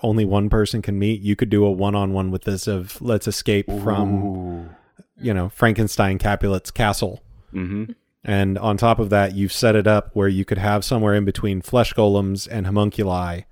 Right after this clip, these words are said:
Speaker 1: that are running around in this place from failed experiments that he's done.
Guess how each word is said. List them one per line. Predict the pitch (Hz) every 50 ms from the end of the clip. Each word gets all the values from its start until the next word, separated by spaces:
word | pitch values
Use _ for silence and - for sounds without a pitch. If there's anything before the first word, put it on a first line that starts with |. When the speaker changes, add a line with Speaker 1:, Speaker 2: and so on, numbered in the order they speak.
| _ _ _ _ _ _ _ -
Speaker 1:
that | 110 104
are | 104 101
running | 98 101 104 104 101 98
around | 98 95 101 98 98 101 98 95
in | 92
this | 95 90 -
place | - - 110 98 92 - -
from | - - 104 95 95
failed | - - - 110 101 101 98 92
experiments | 101 98 - - - 107 104 101 98 95 92 - - -
that | 107 95
he's | 92 92 92 95 - - - - _ _ -
done. | 120 104 98 95 92 92 92